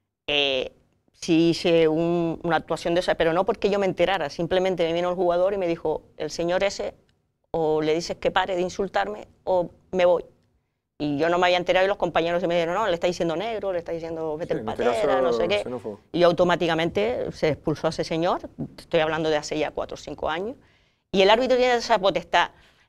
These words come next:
Speaker 1: eh, que también el que está al lado.
Speaker 2: Claro, eh,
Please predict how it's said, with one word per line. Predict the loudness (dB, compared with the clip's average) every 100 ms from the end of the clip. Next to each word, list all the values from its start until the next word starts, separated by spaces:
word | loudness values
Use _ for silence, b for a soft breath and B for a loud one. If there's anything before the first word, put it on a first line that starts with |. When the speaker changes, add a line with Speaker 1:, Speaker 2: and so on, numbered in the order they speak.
| _
Speaker 1:
eh, | 4 6 4
que | 4
también | 4 4 4 4
el | 4
que | 0
está | 2 2
al | 4
lado. | 4 4 4 2 2 -2 _ _ _ _ _ _ _ _ _ _ _ _
Speaker 2:
Claro, | 0 4 6 4 2
eh, | -2